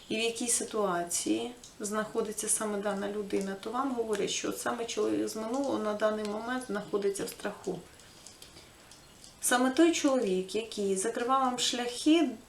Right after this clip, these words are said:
в реалізацію, саме той чоловік, який вам не, не давав можливості в житті бути успішною, самодостатньою людиною, реалізувати і реалізуватись, бути переможцем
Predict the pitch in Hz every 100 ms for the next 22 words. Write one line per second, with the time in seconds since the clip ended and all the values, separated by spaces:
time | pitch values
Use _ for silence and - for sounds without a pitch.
0 | - 202 233 240 247 226 208 185 175 -
1 | 185 - 226 233 285 302 - 262 240 196
2 | 185 190 196 254 247 233 233 226 220 226
3 | 196 - 214 - 214 220 233 240 233 226
4 | 214 214 214 254 311 262 196 - - 202
5 | 202 226 220 - 208 190 175 208 254 -
6 | 220 202 - - - - - 220 - -
7 | 294 349 - 233 208 185 175 165 165 -
8 | - - - - - - - - - -
9 | - - 247 233 233 - 247 247 233 220
10 | 226 202 202 180 170 165 185 214 214 214
11 | 220 247 302 262 233 226 214 214 214 196
12 | - 180 180 180 226 233 226 226 226 214
13 | 202 - 185